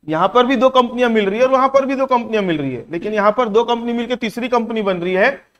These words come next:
वहां पे एक कंपनी दूसरी कंपनी को खरीद ले रही है। यहां पर दो कंपनी जब मिल रही है और तीसरी बन रही है, तो ये दोनों का एग्जिस्टेंस खत्म हो जाता है,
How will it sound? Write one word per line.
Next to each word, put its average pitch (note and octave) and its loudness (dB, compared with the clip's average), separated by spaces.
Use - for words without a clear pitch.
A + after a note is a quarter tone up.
वहां F#3+ 2
पे A#3+ -4
एक B3 2
कंपनी A#3+ 0
दूसरी A3 0
कंपनी A3 0
को C4 0
खरीद A#3+ 4
ले F3+ 4
रही B2+ -2
है। - -16
यहां G#3 6
पर D4 6
दो A#3 6
कंपनी C4+ 0
जब C4 4
मिल B3+ 0
रही C4+ -2
है A#3 4
और B3+ 4
तीसरी A#3 -4
बन A#3+ 2
रही A#3+ -2
है, B3 -4
तो C4 -4
ये A#3+ 0
दोनों A3 2
का A#3 2
एग्जिस्टेंस G#3+ -2
खत्म F#3+ -2
हो F3+ -4
जाता C#3 -4
है, B2 -14